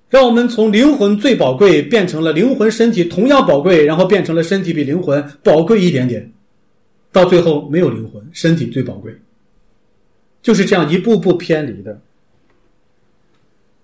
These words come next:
网上看了一个说法，说我们今天这些精致的父母养孩子，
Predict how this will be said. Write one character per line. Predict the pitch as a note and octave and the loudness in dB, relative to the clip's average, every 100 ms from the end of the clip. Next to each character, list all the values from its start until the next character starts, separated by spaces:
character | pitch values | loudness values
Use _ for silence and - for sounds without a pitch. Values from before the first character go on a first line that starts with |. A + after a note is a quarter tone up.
| _ _ _ - | _ _ _ -6
网 | B2+ | -4
上 | D#3 | -2
看 | D3 E3+ | -2 0
了 | C#3+ | 0
一 | B2 | -2
个 | B2 C3 | -2 -4
说 | C#3+ C#3+ | -2 -4
法， | C#3 G2 - _ _ _ _ _ _ _ | -4 -10 -16 _ _ _ _ _ _ _
说 | - F3 | 0 2
我 | D#3 | 4
们 | C#3 D3 | 0 -4
今 | - G#3 G#3 | 0 2 2
天 | F#3 F3 | 2 0
这 | F3 D#3+ | 0 -2
些 | D#3 D#3 | 0 -2
精 | - A#3 A3+ | 0 2 2
致 | A3+ | 2
的 | E3+ A#2+ | 2 0
父 | - F#3+ | -2 -2
母 | C#3 G#2 - | -2 -4 -6
养 | C3+ B2 A2+ | -6 -6 -8
孩 | A2+ A#2 | -10 -8
子， | C3+ C3 - | -6 -6 -8